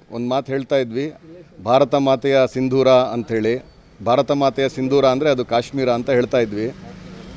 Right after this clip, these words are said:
So ಆ ಹೆಸರನ್ನ ಅವರು ಬಳಸಿರೋವಂಥದ್ದು. ಮತ್ತು ಏನು ಪುಲ್ವಾಮಾ ದಾಳಿ ಒಳಗೆ ಇಪ್ಪತ್ತ ಏಳು ಜನ ಮೃತರ ಅವರ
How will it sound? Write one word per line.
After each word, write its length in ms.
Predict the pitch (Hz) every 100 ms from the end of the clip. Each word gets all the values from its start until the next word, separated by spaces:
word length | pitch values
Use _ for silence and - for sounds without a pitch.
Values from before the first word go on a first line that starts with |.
| -
So 180 | 139 139
ಆ 320 | 127 131 139
ಹೆಸರನ್ನ 420 | 151 147 170 170
ಅವರು 240 | 165 151 147
ಬಳಸಿರೋವಂಥದ್ದು. 1080 | 127 135 151 143 139 127 120 156 143 - 113
ಮತ್ತು 560 | 127 151 147 135 117 101 -
ಏನು 520 | 131 147 139 127 113 - -
ಪುಲ್ವಾಮಾ 580 | 123 135 143 143 143 139
ದಾಳಿ 280 | 123 131 139
ಒಳಗೆ 460 | 135 135 135 131
ಇಪ್ಪತ್ತ 360 | 117 - 127 143
ಏಳು 360 | 139 127 131
ಜನ 180 | 123 131 135 120 107 - - - 107
ಮೃತರ 280 | 123 147 147 139 127 120 - - -
ಅವರ 180 | 117 120